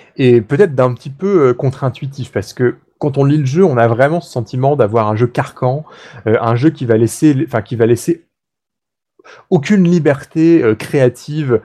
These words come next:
euh, et même narrative aux joueurs. Et en fait, on, enfin, on se rend compte que, on se rend compte qu'en fait, non.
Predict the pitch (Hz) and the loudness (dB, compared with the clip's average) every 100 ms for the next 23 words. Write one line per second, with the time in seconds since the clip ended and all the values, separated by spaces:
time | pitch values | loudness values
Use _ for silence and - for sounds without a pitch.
0 | - - - 131 117 131 127 131 117 107 | -6 -20 -4 0 2 0 2 2 2 0
1 | 127 127 123 - 156 127 101 107 110 151 | 0 0 -2 -4 -10 -4 -4 0 2 4
2 | 165 107 - _ _ 123 113 170 160 113 | 2 -4 -10 _ _ 0 2 0 0 -4
3 | 98 92 95 95 - 120 120 - 113 165 | -4 -4 -4 -4 -8 -6 -4 -2 -2 -2
4 | 160 - 131 135 - _ _ _ _ - | -4 -4 -2 -2 -6 _ _ _ _ -4
5 | 123 120 139 214 - - - - 123 156 | -2 -2 -2 -2 -2 0 0 0 -2 -4